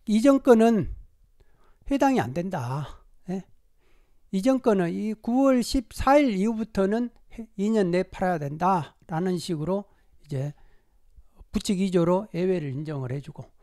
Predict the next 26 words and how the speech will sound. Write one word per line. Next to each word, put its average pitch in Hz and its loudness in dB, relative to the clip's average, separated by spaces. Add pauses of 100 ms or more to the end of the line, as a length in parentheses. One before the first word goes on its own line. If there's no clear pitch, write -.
(400)
또 320 2
십이, 262 -2
십육 262 0
대책이니까 220 -2 (100)
또 311 4
예외를 247 4
인정을 208 0
해줘야 220 -2
될 170 -4
거 160 -6
아닙니까? 135 -8 (400)
그게 285 4
이제 240 2
언제 226 4
개정이 196 -2
됐냐면 175 -6 (240)
법은 302 6
몇 240 0
달 311 8
후에 285 2
바꿔져요. 196 0
이천이십 240 -2
년, 240 -2 (920)
어, 185 0
이월 226 0 (400)
십, - -14